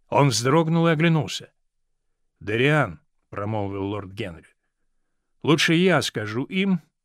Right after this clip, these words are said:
чтобы на сегодня охоту прекратили. Продолжать её как-то неудобно". "Её бы следовало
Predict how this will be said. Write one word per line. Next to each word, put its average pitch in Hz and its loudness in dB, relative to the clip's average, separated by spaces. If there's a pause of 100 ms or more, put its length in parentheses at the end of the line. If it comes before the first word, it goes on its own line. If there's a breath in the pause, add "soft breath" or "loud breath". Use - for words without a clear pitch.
(120)
чтобы 120 -8
на 123 -6
сегодня 131 -4
охоту 143 -4
прекратили. 127 -8 (520)
Продолжать 131 -2
её 156 0
как-то 110 -8
неудобно". 120 -8 (760)
"Её 127 -2
бы 120 -4
следовало 135 0